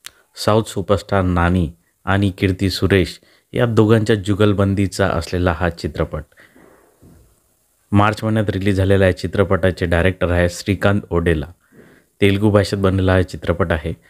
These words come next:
आणि तेलंगणातल्या एका खाणीवर कोळशाच्या हा चित्रपट बनलेला आहे. हा एक पिरियडिक ॲक्शन ड्रामा पिक्चर आहे. एटीज, सेव्हन्टीजमधला एका स्टोरीभोवती हा चित्रपट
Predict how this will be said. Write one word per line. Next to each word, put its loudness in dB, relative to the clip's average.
आणि -2
तेलंगणातल्या 2
एका 0
खाणीवर 2
कोळशाच्या 0
हा -4
चित्रपट -2
बनलेला 2
आहे. -10
हा 0
एक -2
पिरियडिक 2
ॲक्शन -2
ड्रामा 2
पिक्चर -2
आहे. -2
एटीज, 0
सेव्हन्टीजमधला 2
एका 0
स्टोरीभोवती 0
हा 4
चित्रपट -4